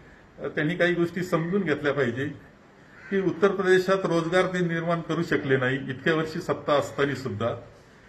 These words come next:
शेवटी ते लोक येतायत, आईनं सांभाळलं नाही म्हणून मावशीकडे येतायत,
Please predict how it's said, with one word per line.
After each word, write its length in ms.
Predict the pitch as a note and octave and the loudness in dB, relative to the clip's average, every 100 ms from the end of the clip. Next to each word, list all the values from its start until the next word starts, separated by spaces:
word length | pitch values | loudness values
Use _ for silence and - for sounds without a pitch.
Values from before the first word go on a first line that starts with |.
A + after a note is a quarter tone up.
| - - - | -20 -14 -2
शेवटी 220 | E3 F#3+ | -2 0
ते 240 | F#3 F#3+ F#3 | 4 4 4
लोक 140 | F#3+ F#3 F3+ | 2 0 -2
येतायत, 460 | D#3+ F3 F3+ F#3+ F#3 - - - - - - - - | 0 4 4 4 -2 -10 -20 -20 -20 -18 -12 -10 -2
आईनं 340 | D3 F3 F#3+ | 2 4 4
सांभाळलं 480 | G3 E3+ E3+ F3 F3+ | 4 4 6 6 6
नाही 120 | F3+ | 4
म्हणून 180 | E3 F#3 | 2 0
मावशीकडे 500 | E3+ E3 - G3 F3 | 2 0 0 0 2
येतायत, 280 | B2+ B2 | 2 2